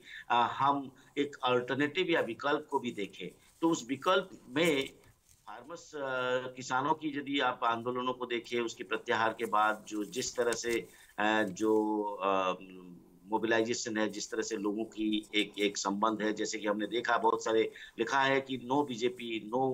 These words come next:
उनको मिला गया नहीं, इस तरह से आपस में बात, इस तरह की चीजें जो है, कहीं ना कहीं एक, अ, उनको खतरा तो पहुंचेगा। इस तरह से मैं कह रहा हूं कि शासक, अ, जो दल है, अभी सत्ता में है,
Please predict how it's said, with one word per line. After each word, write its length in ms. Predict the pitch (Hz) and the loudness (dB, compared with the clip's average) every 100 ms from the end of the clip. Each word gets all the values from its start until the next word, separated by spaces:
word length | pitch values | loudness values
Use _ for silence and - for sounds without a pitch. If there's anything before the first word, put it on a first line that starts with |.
| 113 110 | -2 -6
उनको 220 | 117 120 | -4 -4
मिला 240 | 120 120 117 | 0 2 4
गया 160 | 113 | 2
नहीं, 500 | 113 107 110 - - - | 0 0 -4 -6 -12 -8
इस 160 | 123 131 | -4 0
तरह 140 | 123 | 2
से 120 | 131 | 4
आपस 320 | 113 113 123 117 | 2 4 0 0
में 120 | 117 | -2
बात, 180 | 110 - - - | -2 -4 -10 -6
इस 180 | 175 - | -6 -4
तरह 140 | 220 | -6
की 80 | 214 | -6
चीजें 320 | 180 185 196 | -8 -2 0
जो 140 | 185 165 | 2 2
है, 120 | 180 | 2
कहीं 200 | 156 165 | 2 0
ना 100 | 151 | 0
कहीं 320 | 156 160 165 - _ _ - | 2 2 2 -4 _ _ -2
एक, 320 | 151 151 - | -2 0 2
अ, 560 | 143 139 135 135 135 135 | 4 4 2 0 -6 -10
उनको 220 | 139 147 | -8 -6
खतरा 340 | 143 131 131 | -4 -2 -2
तो 120 | 131 127 | -2 -6
पहुंचेगा। 520 | 90 90 92 82 85 | -10 -8 -6 -4 -4
इस 200 | 92 - | -4 -6
तरह 140 | 110 | -6
से 140 | - 110 | -6 -4
मैं 180 | 110 | -4
कह 80 | 107 104 | -4 0
रहा 120 | 113 | 0
हूं 100 | 117 | 0
कि 80 | 117 | -2
शासक, 580 | 104 101 117 - - | -2 -2 -4 -10 -2
अ, 240 | 104 101 95 | 0 0 0
जो 420 | 101 98 95 - _ - | -4 -4 -4 -10 _ -6
दल 160 | 98 98 | -2 0
है, 140 | 107 | 0
अभी 320 | 101 107 101 - - | 0 -2 -6 -8 -12
सत्ता 360 | 98 - 110 | -10 -2 0
में 120 | 110 98 | 0 -2
है, 240 | 110 | -4